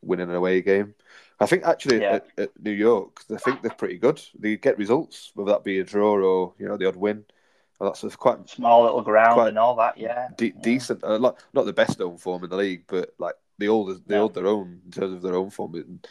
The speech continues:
Speaker 1: it's not too bad, but they just lose every away game, and they lose it badly. Like, they came to us and they look like easily a, they could be a League One team, and look, t-, look like, look, if you said we were the bottom of the league team, you know, you,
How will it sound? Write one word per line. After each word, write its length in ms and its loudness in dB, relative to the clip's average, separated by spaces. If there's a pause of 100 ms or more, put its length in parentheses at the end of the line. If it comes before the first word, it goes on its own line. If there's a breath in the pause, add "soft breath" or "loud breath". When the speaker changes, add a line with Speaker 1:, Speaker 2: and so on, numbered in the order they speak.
(240 loud breath)
Speaker 1:
it's 100 -6
not 140 -4
too 200 -2
bad, 280 2
but 140 0 (300)
they 120 -6
just 180 -2
lose 440 0
every 300 -4
away 260 4
game, 240 -4
and 80 -10
they 60 0
lose 280 0
it 200 -4
badly. 340 2
Like, 180 2
they 140 -18
came 240 0
to 200 -2
us 120 -4
and 220 -16 (520 soft breath)
they 100 -2
look 160 -2
like 280 -4 (380)
easily 360 -2
a, 60 -4 (380)
they 60 -18
could 200 -8
be 100 -2
a 60 -2
League 180 -4
One 180 2
team, 300 -6
and 180 -10
look, 140 -2 (220)
t-, 140 -8
look 280 -2
like, 300 -4 (260 soft breath)
look, 160 -4 (160)
if 140 -10
you 60 -2
said 200 4
we 60 0
were 140 0
the 80 -2
bottom 200 0
of 40 -10
the 60 -6
league 200 0
team, 460 -8
you 80 -8
know, 80 -6
you, 160 -10